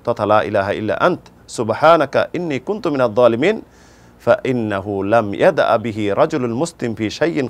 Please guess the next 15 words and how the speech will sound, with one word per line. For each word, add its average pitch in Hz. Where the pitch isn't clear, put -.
قط 196
إلا 127
استجاب 104
الله 98
له। 98
যদি 185
কোনো 147
মুসলিম 123
যে 139
কোনো 202
বিষয়ে 117
বিপদ 135
আপদের 139
সম্মুখীন 196
হয়ে 117